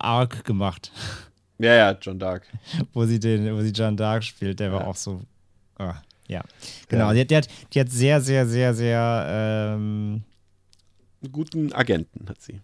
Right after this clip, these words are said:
Speaker 1: Genau, sie hatte keinen,
Speaker 2: <laughs>
Speaker 1: sie hatte, sie hatte nicht den besten Agenten. Ich glaub, den besten Film, Anführungszeichen, wobei, den hab ich auch schon zu lange nicht mehr gesehen, diesen, äh, Glass House.
Speaker 2: Der
Speaker 1: Aber
Speaker 2: ist
Speaker 1: ich glaub,
Speaker 2: schrecklich, der Film.
Speaker 1: der ist
Speaker 2: Glaub
Speaker 1: schrecklich?
Speaker 2: mir.
Speaker 1: Okay.
Speaker 2: Der kommt da jetzt auf, auf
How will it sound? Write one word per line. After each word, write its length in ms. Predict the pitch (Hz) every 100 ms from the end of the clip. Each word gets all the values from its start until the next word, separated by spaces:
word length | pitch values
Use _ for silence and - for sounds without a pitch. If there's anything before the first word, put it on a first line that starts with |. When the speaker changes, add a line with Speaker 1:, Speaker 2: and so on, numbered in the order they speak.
| _
Speaker 1:
Genau, 280 | 175 156 107
sie 140 | 101
hatte 180 | 135 143
keinen, 360 | 135 143 143 143
Speaker 2:
<laughs> 20 |
Speaker 1:
sie 160 | 180 131
hatte, 200 | 139 135
sie 80 | 135
hatte 120 | 131
nicht 140 | 135 127
den 80 | 131
besten 300 | 123 - 120
Agenten. 480 | 117 120 123 127 120 - -
Ich 60 | -
glaub, 180 | 131 123
den 180 | 131 113 -
besten 400 | 127 135 - 123
Film, 180 | 127
Anführungszeichen, 600 | 101 123 - 139 - 127
wobei, 180 | 120 110
den 80 | 101
hab 80 | 107
ich 80 | 90
auch 80 |
schon 160 | 107 101 -
zu 120 | -
lange 140 | 110
nicht 140 | 107 113
mehr 100 | 101
gesehen, 460 | 95 107 107 104
diesen, 200 | 107 104
äh, 120 | 101
Glass 500 | 98 101 101 139 -
House. 480 | 151 165 175 - - _ _
Speaker 2:
Der 60 | -
Speaker 1:
Aber 40 | 98
Speaker 2:
ist 80 | 110
Speaker 1:
ich 40 |
glaub, 80 | 110
Speaker 2:
schrecklich, 300 | 113 - 95
der 120 | -
Film. 140 | -
Speaker 1:
der 80 | 90
ist 140 | 113 -
Speaker 2:
Glaub 80 | 131
Speaker 1:
schrecklich? 140 | 160 151
Speaker 2:
mir. 60 |
Speaker 1:
Okay. 160 | 117 117
Speaker 2:
Der 100 | 104
kommt 180 | 123 117
da 60 |
jetzt 260 | 120 107 -
auf, 160 | 101 -
auf 160 | 113